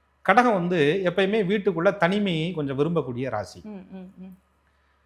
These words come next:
Speaker 1: ஆனா அதே நேரத்துல ரொம்ப நாள் தனிமையாவும் அவர்களால இருக்க முடியாது. ஏன்னா சந்திரன் வந்து ஒவ்வொரு வீடா போயிட்டு வந்துடுறாருல, ஒரு ரவுண்டு அடிச்சு வர்றாருல வேகமா. அப்ப திடீர்னு உறவுகள் எல்லாம் வேணும்னு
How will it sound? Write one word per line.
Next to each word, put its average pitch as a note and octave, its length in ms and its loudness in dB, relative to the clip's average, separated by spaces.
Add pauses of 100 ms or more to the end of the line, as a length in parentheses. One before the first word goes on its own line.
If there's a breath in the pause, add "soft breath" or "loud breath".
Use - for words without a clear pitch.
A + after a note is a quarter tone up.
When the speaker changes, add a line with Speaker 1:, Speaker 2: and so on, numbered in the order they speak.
(140)
Speaker 1:
ஆனா A#3 180 6
அதே G#3+ 240 12
நேரத்துல G3+ 680 6
ரொம்ப A3+ 240 8
நாள் A3+ 160 6
தனிமையாவும் F#3 540 0
அவர்களால C3+ 380 -2
இருக்க C#3+ 200 -4
முடியாது. C3+ 220 -4
ஏன்னா A#3+ 120 2
சந்திரன் A#3+ 380 6
வந்து G#3+ 160 4
ஒவ்வொரு G#3 200 6
வீடா G#3+ 160 6
போயிட்டு E3+ 280 0
வந்துடுறாருல, B2+ 420 0 (240)
ஒரு D3+ 160 0
ரவுண்டு G#3 220 6
அடிச்சு E3 240 -2
வர்றாருல B2+ 300 -2
வேகமா. C3 420 0 (840)
அப்ப G3 380 8
திடீர்னு B3 380 4
உறவுகள் C4 380 10
எல்லாம் A#3+ 300 8
வேணும்னு A3 360 4